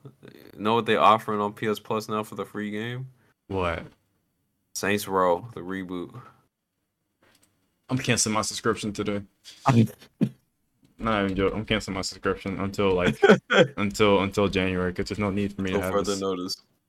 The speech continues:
Speaker 2: Yeah, I'm canceling my subscription. My subscription.
Speaker 1: That's what I'm saying, bro. Like, you doing a price hike and you have the audacity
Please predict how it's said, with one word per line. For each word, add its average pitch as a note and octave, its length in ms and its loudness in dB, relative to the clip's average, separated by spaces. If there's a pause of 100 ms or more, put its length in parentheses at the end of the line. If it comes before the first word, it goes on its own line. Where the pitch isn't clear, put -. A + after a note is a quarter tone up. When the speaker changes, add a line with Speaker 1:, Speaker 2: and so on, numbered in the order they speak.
(140)
Speaker 2:
Yeah, G2 200 0
I'm F2+ 100 -4
canceling G2 300 -4
my F#2+ 60 -8
subscription. F#2 520 -10 (840)
My G2 80 -4
subscription. F2 560 -8 (640)
Speaker 1:
That's A3 200 4
what A3+ 140 6
I'm D3+ 80 2
saying, D3+ 480 2
bro. A#2 280 6
Like, C3 200 -2
you D3 120 -4
doing G3 240 2
a C3+ 60 2
price C3+ 380 4
hike F3 280 4
and C3 160 -2
you C3 200 2
have D3 180 4
the C3 80 4
audacity G2+ 960 4